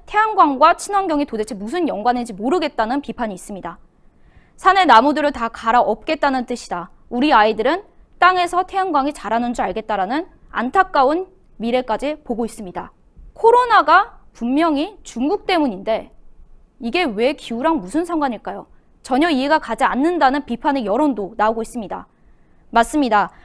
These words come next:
코로나 일구와 기후와는 도대체 연관이 어떻게 지어졌는지 모르겠지만 코로나 일구 사태를 이용해서 태양광을 늘리고 자신들의 이익을 늘리기 위해서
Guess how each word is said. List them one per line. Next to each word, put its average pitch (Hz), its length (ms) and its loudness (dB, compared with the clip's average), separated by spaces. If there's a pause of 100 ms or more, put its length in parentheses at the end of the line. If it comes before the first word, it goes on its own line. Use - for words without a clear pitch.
(200)
코로나 415 360 6
일구와 311 500 6
기후와는 311 760 2
도대체 247 360 -6
연관이 302 440 2
어떻게 330 460 -4
지어졌는지 226 500 -2
모르겠지만 226 760 -2 (720)
코로나 440 380 6
일구 370 160 2
사태를 339 380 -2
이용해서 294 440 2
태양광을 370 580 0
늘리고 254 540 -2 (240)
자신들의 330 600 0
이익을 339 460 2
늘리기 233 400 -2
위해서 277 480 -2